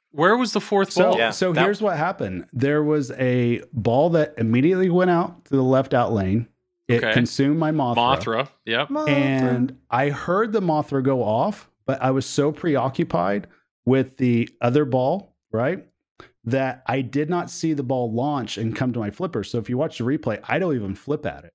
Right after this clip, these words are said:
Speaker 2: because I'm trying to watch the other ball, which hilariously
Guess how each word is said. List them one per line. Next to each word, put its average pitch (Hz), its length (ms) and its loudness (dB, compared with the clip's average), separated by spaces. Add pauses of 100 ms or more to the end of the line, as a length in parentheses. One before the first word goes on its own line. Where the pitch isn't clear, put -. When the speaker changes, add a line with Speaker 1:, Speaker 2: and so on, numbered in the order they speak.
(600)
Speaker 2:
because 127 320 0
I'm 123 120 2
trying 156 240 2
to 151 80 4
watch 143 280 2
the - 160 -4
other 190 220 2
ball, 117 480 -2 (440)
which 123 380 0 (380)
hilariously 123 1040 -4